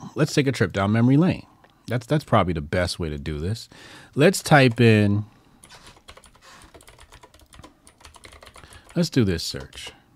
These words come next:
And let's see what we can find here. Oh, I spelled my own name wrong. All right, let's pull this up. Let's go to latest. Let's tr-, try to find the oldest tweet we can find from Hotep Jesus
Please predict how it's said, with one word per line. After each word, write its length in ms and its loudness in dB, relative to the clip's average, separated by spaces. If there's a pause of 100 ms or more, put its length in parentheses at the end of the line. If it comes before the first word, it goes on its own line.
(960)
And 140 -6
let's 140 -2
see 160 -2
what 180 -2
we 120 -6
can 180 -14
find 400 -12
here. 160 -16 (1600)
Oh, 300 -6
I 140 -18
spelled 300 -6
my 100 -2
own 220 -2
name 220 -8
wrong. 280 -14 (680)
All 80 -4
right, 180 -8
let's 140 -4
pull 220 -2
this 260 -6
up. 180 -16 (500)
Let's 100 -12
go 140 2
to 80 6
latest. 580 0
Let's 200 -2
tr-, 140 -12
try 200 0
to 80 -2
find 340 -2
the 160 -4 (160)
oldest 580 2
tweet 260 0
we 100 -6
can 160 -8
find 400 -12 (1700)
from 300 2
Hotep 420 -2
Jesus 560 -12